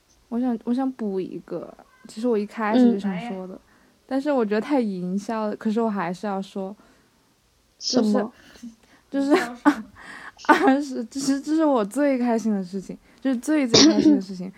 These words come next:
Speaker 3: <laughs>
Speaker 1: 就是二十一号防弹回归；二十三号离峰新，
Speaker 3: <laughs>
Speaker 1: 离峰新电视剧，我真的好开心，
Speaker 3: 好。
Speaker 1: 简直就是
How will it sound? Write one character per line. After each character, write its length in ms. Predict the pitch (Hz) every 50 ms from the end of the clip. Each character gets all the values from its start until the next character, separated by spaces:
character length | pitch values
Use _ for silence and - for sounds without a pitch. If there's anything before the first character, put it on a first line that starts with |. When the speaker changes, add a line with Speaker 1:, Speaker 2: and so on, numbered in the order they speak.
| - - -
Speaker 3:
<laughs> 180 | - - - -
Speaker 1:
就 160 | - 285 294
是 120 | 277 285 285 294 254 214 - -
二 160 | 269 311 277
十 220 | 254 254 233 220
一 240 | 240 240 247 233 233
号 240 | 247 262 262 233 214 - - - - - - -
防 300 | - 196 190 190 185 196
弹 320 | 196 233 247 285 269 247 208
回 320 | - 226 196 180 175 180 -
归； 280 | - - 202 196 190 196 - - - - - -
二 160 | - 254 262
十 240 | 240 220 226 220 214
三 400 | 208 - 214 214 208 208 208 220
号 200 | 220 233 240 214
离 260 | 202 240 262 233 208 240
峰 260 | 240 226 214 208 208
新， 460 | 208 - - 214 202 202 208 214 220 247 339 339 -
Speaker 3:
<laughs> 220 | - - - _ -
Speaker 1:
离 360 | 233 - - 202 208 196 208
峰 240 | 214 233 233 226 240
新 360 | 240 - 254 240 240 240 233
电 220 | 240 233 226 220
视 300 | 220 208 - 226 220 202
剧， 320 | - 339 320 208 196 - - - - _ - _ _ _ _ _
我 100 | - 254
真 140 | 254 294 294
的 100 | 311 339
好 440 | 339 320 311 269 247 233 214 208 214
开 220 | 214 - 277 254 254
心， 80 | 247
Speaker 3:
好。 240 | 233 233 240 247 254
Speaker 1:
简 160 | 254 240 240
直 20 | 247
就 160 | 269 269 269
是 160 | 247 240 -